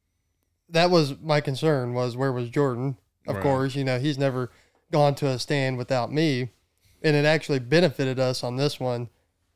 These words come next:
Speaker 1: And so I was like, "Well, when I hear the call, I'll know where he's at."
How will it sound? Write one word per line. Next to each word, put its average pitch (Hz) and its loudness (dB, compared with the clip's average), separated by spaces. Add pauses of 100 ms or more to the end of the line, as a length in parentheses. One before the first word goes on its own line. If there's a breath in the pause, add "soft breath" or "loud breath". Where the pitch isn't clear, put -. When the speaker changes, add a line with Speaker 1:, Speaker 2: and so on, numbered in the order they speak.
(300)
Speaker 1:
And 143 0
so 139 4
I 131 4
was 127 -2
like, 123 -2
"Well, 139 -2
when 127 -2
I 117 -4
hear 214 -2
the 170 -4
call, 147 2
I'll 135 2
know 139 0
where 127 -2
he's 120 -6
at." 120 -2